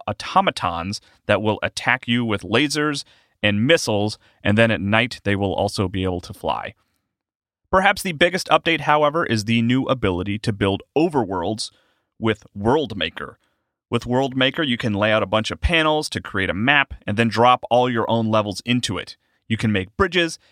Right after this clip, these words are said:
and hills, use warp pipes, and even add that bonus game from Super Mario Brothers three, where you try and line up the three sections of the images. You can connect up to eight worlds with forty courses to ostensibly make your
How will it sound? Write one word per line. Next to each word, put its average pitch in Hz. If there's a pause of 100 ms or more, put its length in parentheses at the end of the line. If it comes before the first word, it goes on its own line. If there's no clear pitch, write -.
(140)
and 92
hills, 156
use 104
warp 104
pipes, - (320)
and 120
even 156
add 127
that 104
bonus 131
game 90
from 95
Super 113
Mario 98
Brothers 90
three, 107 (240)
where 101
you 101
try 107
and 98
line 107
up 104
the 95
three 131
sections 95
of 98
the 98
images. - (500)
You 120
can 147
connect 160
up 135
to -
eight 139
worlds 123
with 113
forty 139
courses 120
to 113 (640)
ostensibly 127
make 135
your 123